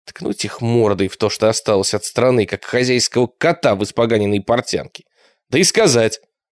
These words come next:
«Вот видите, до чего страну довели. Управляйте теперь ещё с головой, а не то в следующий раз её оторвём». Выбор пал на Колчака. Тот хоть и был сукиным сыном, но первый в семнадцатом году присягнул Временному правительству.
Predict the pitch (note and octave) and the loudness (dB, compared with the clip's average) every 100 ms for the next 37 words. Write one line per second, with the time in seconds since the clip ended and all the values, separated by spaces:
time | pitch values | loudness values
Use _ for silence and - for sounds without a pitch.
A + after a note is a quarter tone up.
0 | _ A#2 A#2+ A3 A3 D3 C3+ B2 C3+ B2 | _ -2 2 2 2 2 2 2 2 2
1 | - C#3 F3 B2+ A#2 C#3 G#2+ - _ _ | 2 2 4 4 4 2 0 -4 _ _
2 | _ _ A2+ B2+ B2+ A#2+ D#3+ - - A#2 | _ _ -2 2 2 4 2 0 -2 0
3 | A#2 G2 - G2+ G2 C3 D#3 C#3 B2+ D3 | 0 0 0 0 2 2 4 4 4 4
4 | - _ _ _ _ _ - G2+ - G#2 | 2 _ _ _ _ _ -8 -6 -4 -4
5 | - F#2 C#3+ - - - - - _ _ | -4 -6 -6 -6 -8 -8 -12 -14 _ _
6 | _ _ _ _ G#2+ G#2+ A2 A2+ - C#3+ | _ _ _ _ -6 0 2 2 2 2
7 | C3 A2 A#2 - _ _ _ _ _ _ | 4 4 2 -2 _ _ _ _ _ _
8 | _ - A#2+ B3 A#3+ F3 - E3+ F3 D#3+ | _ -4 2 4 4 4 2 4 4 4
9 | D3+ C3 D3+ - G2 - _ _ _ - | 2 2 0 0 -4 -4 _ _ _ -2
10 | A3+ - G#3+ A3 G3+ B3+ - B2 C3 A#2 | -2 0 0 0 0 -2 -2 -2 2 2
11 | A2 - A2 F2+ - _ _ D#3+ - - | 2 2 0 -2 -6 _ _ 0 0 0
12 | F3 - A#2 - A2+ G#2+ G2+ - G#2+ A2 | 0 2 2 2 2 2 0 -2 0 2
13 | A2+ G#2+ G2 G2 A2 G#2 G2 G#2+ G#2+ G2 | 2 2 0 -4 -2 0 0 2 2 2
14 | G2 G2+ G2 C3 B2 - - - | 0 0 0 0 0 -2 -10 -12